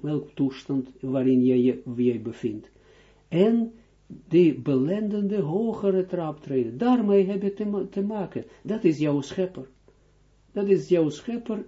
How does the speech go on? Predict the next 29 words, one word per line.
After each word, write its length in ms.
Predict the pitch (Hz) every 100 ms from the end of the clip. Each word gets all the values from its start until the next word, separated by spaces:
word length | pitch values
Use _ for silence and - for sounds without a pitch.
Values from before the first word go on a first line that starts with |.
| _
in 240 | 175 160
jouw 420 | 143 208 220 214 -
persoonlijk 760 | - 131 - - 233 226 202 196
geestelijk 680 | - 202 185 - 190 196 196
werk. 400 | 196 190 147 156
En 80 |
dan 100 | 160
moet 160 | 190 196
je 80 | 202
niet 240 | 254 277
kijken 420 | - 262 247 240
waar 160 | 233 220
de 100 | 226
anderen 360 | 254 240 190 156
dat 140 | -
doen. 140 | - - _ _ _ _ _ _ _ _ -
Want 140 | 185
dat 120 | 208
helpt 320 | 190 254 262
niet. 260 | 214 - - _ _ _ _ _ _ _ _ _ _ -
En 340 | 160 151 - -
jij 360 | 156 165 147
kan 260 | 139 143 135
alleen 380 | 123 127 214 233
maar 280 | 208 180 - _ _ _ _ _ _
jouw 360 | - 135 139 127
man, 480 | 110 120 170 202 - - _ _ _ _ _
jouw 280 | - 123 123
gebed, 640 | 123 143 - 190 185 -